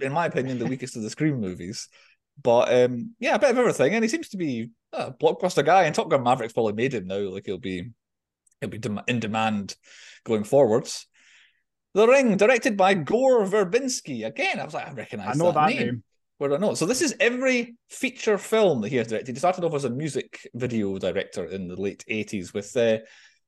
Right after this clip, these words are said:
Speaker 1: the likes of No F X and that sort of kinda American sort of ska punk sort of stuff. He directed music videos for those sort of bands. But he-, every feature film he has directed is as follows. Mouse Hunt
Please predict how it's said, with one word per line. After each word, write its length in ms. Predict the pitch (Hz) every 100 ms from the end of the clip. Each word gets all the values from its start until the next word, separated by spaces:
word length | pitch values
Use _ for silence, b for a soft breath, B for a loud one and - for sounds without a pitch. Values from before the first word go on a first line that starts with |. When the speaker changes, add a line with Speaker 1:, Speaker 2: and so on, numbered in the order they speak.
| _ _
Speaker 1:
the 80 | 147
likes 220 | 180 180
of 120 | 160
No 220 | 143 170 170
F 180 | 151
X 540 | 165 170 - - - - 131
and 180 | 127
that 160 | 143 -
sort 180 | 160 127
of 140 | 123
kinda 380 | 139 123 113 104 - _ - 113
American 720 | 117 131 143 160 165 - 147
sort 220 | 131 147 -
of 80 |
ska 580 | - - - 151 131 143 -
punk 360 | 151 170 - - -
sort 200 | - -
of 80 | -
stuff. 180 | 180 165
He 60 | 131
directed 300 | 127 - 120
music 300 | 117 123 104
videos 480 | 113 107 101 104 -
for 140 | 110
those 260 | 113 123 123
sort 220 | 117 107
of 80 | 107
bands. 340 | 110 127 156
But 140 | 139 123
he-, 100 | 156 -
every 480 | 240 240 240 208 - _ -
feature 360 | 262 - 156
film 260 | 139 113 98
he 60 | 110
has 80 |
directed 320 | - 104 - 110
is 140 | 123
as 120 | 131
follows. 520 | - 208 110 - - - b b _
Mouse 320 | 185 277 -
Hunt 380 | - 117 - -